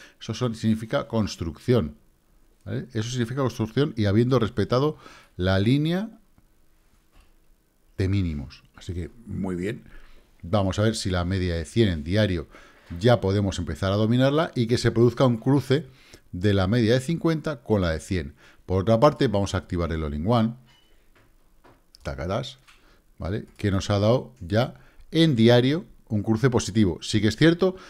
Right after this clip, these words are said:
¿vale? Recordar cuando llegamos aquí, que vimos este cruce y dije, "Cuidado", porque ahora que está la línea blanca, esta línea, eh,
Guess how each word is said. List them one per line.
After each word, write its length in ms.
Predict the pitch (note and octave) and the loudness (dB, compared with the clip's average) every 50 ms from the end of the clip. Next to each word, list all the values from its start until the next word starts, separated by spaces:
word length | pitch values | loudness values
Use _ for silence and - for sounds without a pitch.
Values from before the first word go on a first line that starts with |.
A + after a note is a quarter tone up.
| - - - - | -20 -20 -14 -6
¿vale? 280 | - F2 A2+ C3+ - - - - | -2 0 0 0 -2 -4 -10 -16
Recordar 540 | - F2+ F#2 G#2 F#2+ F2 G2 G#2 G#2 G2+ | -10 -4 -4 -2 0 2 2 4 2 2
cuando 220 | - G2 F#2 F#2 F2 | 2 0 0 0 0
llegamos 320 | F2 F2+ F#2 F#2 F#2 G2+ | 0 0 0 0 0 0
aquí, 400 | A#2 A2 - D3+ E3 F3+ - - - _ _ _ _ - - | -2 0 0 0 0 0 -2 -8 -18 _ _ _ _ -14 -2
que 100 | - G#2 | 2 4
vimos 280 | G#2 G#2+ G2+ G2+ F#2 - | 4 6 4 4 0 0
este 160 | - G#2+ G2 | -2 -2 0
cruce 360 | B2+ D#3+ D#3 - - - - - | 2 0 0 0 -4 -8 -6 -4
y 80 | G#2+ | -2
dije, 220 | G#2 F#2 - - F2+ | -2 -2 -2 -4 -4
"Cuidado", 480 | - - A2 B2+ C#3+ C#3 C#3 D#3+ - - - - - - - - - - | 2 4 8 8 8 8 8 6 0 -6 -14 -20 -20 -20 -20 -20 0 6
porque 440 | D#3+ D#3 C#3+ B2 C#3 D3 D3+ - - - _ _ _ - _ | 8 8 8 6 4 0 0 0 -4 -14 _ _ _ -12 _
ahora 300 | - B2+ C3+ C#3+ C#3 C3 | 4 6 8 8 8 6
que 60 | G#2+ G2+ | 4 2
está 220 | - - - C3 | 2 2 4 6
la 140 | A#2+ G#2+ G#2 | 6 6 6
línea 300 | A2 B2 B2 A#2 A2 G#2 | 4 4 4 4 4 4
blanca, 540 | F#2+ A2+ A#2+ A#2+ A2+ G#2+ - - - - - - | 4 4 4 4 4 2 -2 -6 -8 -10 -14 -16
esta 240 | - - - F2 E2 | -16 -8 -4 -4 -2
línea, 440 | E2 F#2 F#2 F2+ F2 E2 D#2+ D#2+ - - | -2 0 0 0 0 -2 -4 -6 -6 -8
eh, 440 | F#2 E2+ E2 D#2+ D#2+ D#2+ D#2+ - | -6 -6 -6 -4 -6 -6 -8 -10